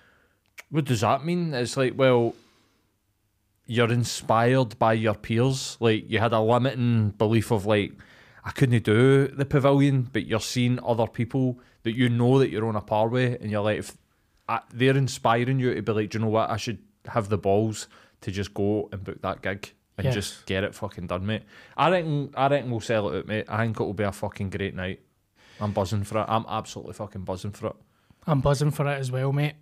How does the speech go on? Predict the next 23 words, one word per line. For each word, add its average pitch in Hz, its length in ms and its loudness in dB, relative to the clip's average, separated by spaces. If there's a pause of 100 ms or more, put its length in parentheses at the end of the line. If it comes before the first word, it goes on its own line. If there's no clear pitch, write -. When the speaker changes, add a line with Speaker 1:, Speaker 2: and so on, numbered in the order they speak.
(280)
Speaker 2:
And 139 160 -4
it's 143 120 -8
gonna 147 260 0
be 147 140 0
a 135 100 0
show. 139 440 0 (540)
It's 147 180 -6
gonna 143 220 -2
be 139 140 -2
a 123 260 -2
show 147 400 2
from 139 260 -2
start - 400 -2
to 147 100 0
finish 135 480 -4
with 143 120 2
a 131 40 2
meaning. 160 480 4 (760)
There's 139 160 -2
gonna 139 220 2
be 135 560 2 (680)
new 147 240 6
material. 170 680 4